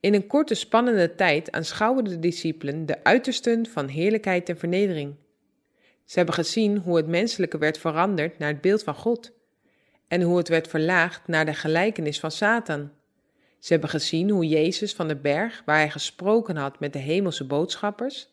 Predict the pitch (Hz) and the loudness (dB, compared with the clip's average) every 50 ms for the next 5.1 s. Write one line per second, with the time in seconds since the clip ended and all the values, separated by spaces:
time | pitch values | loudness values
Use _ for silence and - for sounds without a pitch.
0 | _ _ _ _ _ _ _ _ _ _ _ - 180 180 175 170 165 160 160 151 | _ _ _ _ _ _ _ _ _ _ _ 2 4 4 6 6 6 4 4 2
1 | - - - 220 247 240 - - 208 190 180 165 - 160 160 156 151 151 - 151 | 2 2 2 2 2 0 -2 -2 0 0 0 0 0 -2 -2 -2 -2 -2 -4 -6
2 | 147 - - 196 214 220 202 - 156 - - 190 180 175 175 - - - 160 160 | -4 -2 0 0 0 0 0 -2 -6 -4 -2 -2 -2 -2 -4 -8 -6 -2 0 0
3 | 151 147 - - - - 220 202 185 160 - - - 151 151 - - - - 185 | 0 0 -2 -4 -2 0 0 0 0 -2 -4 -4 -4 -4 -4 -4 -6 -6 -4 0
4 | 185 196 190 175 160 151 147 143 139 147 156 180 208 208 - 214 202 233 285 302 | 2 2 2 2 2 0 0 0 0 0 0 0 0 0 -2 -2 -2 -2 -2 -6
5 | - - | -10 -16